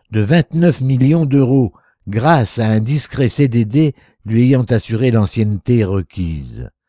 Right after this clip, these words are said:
Les employés de P S A sont, eux, au régime sec depuis trois ans. Quant au sieur Varin, une valeur, disent les spécialistes, il est actuellement P D G d'Areva,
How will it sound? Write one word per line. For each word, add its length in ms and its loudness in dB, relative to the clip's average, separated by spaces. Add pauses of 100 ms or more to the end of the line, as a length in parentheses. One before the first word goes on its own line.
(480)
Les 200 0
employés 460 0
de 100 0
P 160 0
S 180 2
A 180 2
sont, 300 -4 (220)
eux, 260 2 (240)
au 120 -2
régime 360 2
sec 260 0
depuis 320 -2
trois 320 -2
ans. 240 -2 (580)
Quant 220 -6
au 80 0
sieur 320 0
Varin, 460 2 (340)
une 240 -2
valeur, 560 2
disent 320 -2
les 140 0
spécialistes, 960 -6 (440)
il 180 0
est 120 0
actuellement 640 2
P 180 0
D 160 4
G 180 2
d'Areva, 640 2